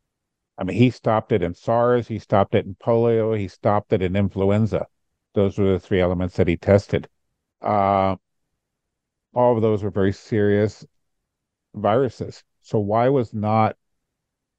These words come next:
official animal testing conducted on this? It should have been mandatory. Um,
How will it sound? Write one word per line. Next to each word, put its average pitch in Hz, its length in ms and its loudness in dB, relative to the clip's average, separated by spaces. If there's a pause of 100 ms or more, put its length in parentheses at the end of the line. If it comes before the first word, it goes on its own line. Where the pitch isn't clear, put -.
(380)
official 127 560 -2
animal 123 320 0
testing 104 680 0
conducted 107 480 2
on 92 180 2
this? - 200 -8
It 113 80 -2
should 135 180 0
have 117 100 -2
been 101 160 0
mandatory. 107 680 -2 (680)
Um, 92 720 -2